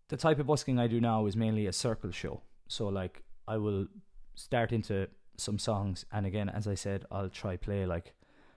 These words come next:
a, a song that's known all over the world, a big hit or a classic. Anyway, yeah, so I like to build, like, an audience, um, and you'll see that happen on Grafton Street all the time. Most of the buskers there are doing that. They're trying to kind of build an audience, so that would be, like, a circle show.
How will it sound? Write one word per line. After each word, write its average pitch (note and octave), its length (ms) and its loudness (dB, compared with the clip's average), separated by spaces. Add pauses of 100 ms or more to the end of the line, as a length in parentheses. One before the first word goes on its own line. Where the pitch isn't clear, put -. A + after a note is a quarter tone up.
(200)
a, G2 100 -4
a D2+ 100 -6
song G#2 280 2
that's F2 200 -4
known G2+ 160 2
all F#2 160 0
over F#2+ 160 -2
the G#2 80 0
world, G#2+ 340 2
a A2 60 -4
big A2 180 0
hit C3 320 2
or G#2+ 140 -4
a G2+ 40 -2
classic. - 720 -4 (480)
Anyway, A#2 300 2 (160)
yeah, A#2 200 2 (200)
so B2 400 2 (100)
I B2+ 100 4
like A#2+ 160 2
to B2 60 -2
build, G#2+ 360 2
like, F#2 160 -6
an G#2+ 40 2
audience, F2+ 460 -4 (160)
um, F2+ 180 -8
and A#2 120 0
you'll B2 80 4
see B2+ 160 2
that A2 220 2
happen G#2+ 220 -2
on G#2 80 -4
Grafton G2+ 300 -4
Street - 220 -6
all G2+ 160 -2
the F2 40 -6
time. F2 280 -6
Most F#2+ 280 -4
of F2+ 80 -8
the G2 60 -4
buskers F#2 260 -8
there F2+ 240 -4
are E2+ 80 -8
doing F2 280 -6
that. E2+ 160 -8
They're F2 100 -10
trying F#2 240 -4
to F2+ 120 -10
kind F2 200 -6
of E2+ 80 -6 (640)
build A#2+ 220 2
an A2+ 80 4
audience, A#2+ 380 4
so A#2 100 0
that A#2+ 100 4
would A2+ 100 0
be, A#2+ 120 2
like, G#2+ 280 -2 (100)
a - 40 -4
circle D3+ 320 4
show. G2+ 280 0